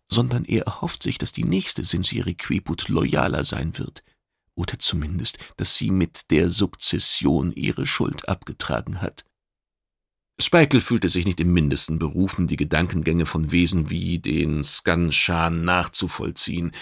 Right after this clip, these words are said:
Ihm ging es einzig und allein darum, dass er sich mit der Hetze auf die Marionettenmeisterin den Beistand Zakwukwos und der von diesem gehüteten Exuvie verdiente. Der Fürsorger richtete seinen Stab nach hinten,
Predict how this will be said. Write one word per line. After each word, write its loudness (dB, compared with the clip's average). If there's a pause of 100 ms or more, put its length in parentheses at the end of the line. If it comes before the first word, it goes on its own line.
(260)
Ihm 2
ging 2
es 0
einzig -2
und -4
allein 2
darum, 0
dass -2
er -2
sich -4
mit -2
der 4
Hetze 0
auf 2
die -10
Marionettenmeisterin 2
den 0
Beistand 2
Zakwukwos 4 (220)
und 2
der 10
von 4
diesem 2
gehüteten 2
Exuvie 0
verdiente. -4 (1700)
Der 2
Fürsorger 2
richtete -4
seinen -2
Stab -2
nach -4
hinten, -6